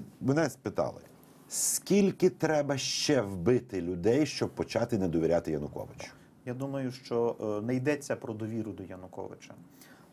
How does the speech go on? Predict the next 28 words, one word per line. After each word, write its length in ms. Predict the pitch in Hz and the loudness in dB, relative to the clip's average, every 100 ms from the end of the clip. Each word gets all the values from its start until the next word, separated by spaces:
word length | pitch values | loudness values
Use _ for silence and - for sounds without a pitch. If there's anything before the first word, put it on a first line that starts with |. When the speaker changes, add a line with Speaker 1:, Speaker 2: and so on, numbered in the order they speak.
| - | -8
Speaker 2:
Е, 280 | 95 92 - | -4 -4 -6
і 200 | 110 107 104 | -6 -6 -4
я 120 | 117 | -2
думаю, 380 | 123 127 117 113 | -2 -4 -4 -6
що 400 | - - 110 107 110 107 | -10 -6 -4 -4 -6 -6
людей 280 | 120 131 131 | -2 0 -2
і 40 | 123 | -4
так 300 | - 131 123 | -2 -4 -4
вбито 580 | 107 123 120 - 110 - | -6 -4 -4 -4 -6 -4
забагато. 760 | 107 117 120 123 123 - 95 - - | -2 0 0 -2 -4 -6 -12 -12 -10
І, 380 | 101 101 101 98 | -8 -6 -6 -8
е, 60 | 104 - - - 113 123 | -10 -10 -10 -8 -4 -2
ну, 120 | 139 | 4
Speaker 1:
Як 140 | 156 123 | 4 4
для 100 | 135 | 2
Януковича, 720 | 127 127 165 151 135 139 - - | 4 2 2 2 2 0 0 0
Speaker 2:
не 100 | 147 | 4
лише 140 | 160 139 | 6 4
Speaker 1:
просто 200 | 156 170 | 2 2
Speaker 2:
як 220 | 151 139 | 4 2
для 160 | 120 127 | 2 0
Speaker 1:
с-, 40 | |
Speaker 2:
Януковича. 680 | 120 117 - 104 92 - - | 0 0 0 -2 0 0 0
Speaker 1:
с-, 160 | - - - 107 | 0 -4 -14 -4
Speaker 2:
Людей 120 | 123 | 2
Speaker 1:
як 100 | 107 156 | 4 6
для 40 | - | 4
України, 300 | 123 117 120 | 4 2 2